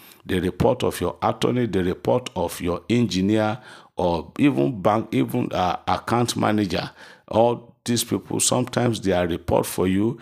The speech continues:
can be so devastating. But if you can hold on to the report of God, you will come out victorious. So I challenge you this morning,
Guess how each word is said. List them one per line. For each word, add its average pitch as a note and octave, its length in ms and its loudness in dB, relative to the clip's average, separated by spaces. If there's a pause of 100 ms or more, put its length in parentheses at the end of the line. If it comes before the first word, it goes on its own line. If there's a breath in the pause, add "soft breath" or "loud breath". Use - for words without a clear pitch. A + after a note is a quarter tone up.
(260 loud breath)
can F#2 180 -2
be F2 100 -2
so A#2+ 200 2
devastating. G2+ 920 -2 (360 loud breath)
But F2+ 260 -2
if E2+ 140 -6
you F2 80 -6
can F2+ 220 -4
hold C#3 400 0 (100)
on B2+ 220 -2 (100)
to A#2 140 2
the F2+ 160 -2
report F2+ 480 -2
of F2+ 180 -2
God, - 260 -2 (280 loud breath)
you F2 180 -2
will E2 160 -2
come G2+ 320 0
out F#2 240 0
victorious. E2 640 -4 (260 loud breath)
So - 420 2
I F2 120 -2
challenge G#2+ 480 0
you A#2 100 2
this A2 320 0
morning, F2+ 300 -4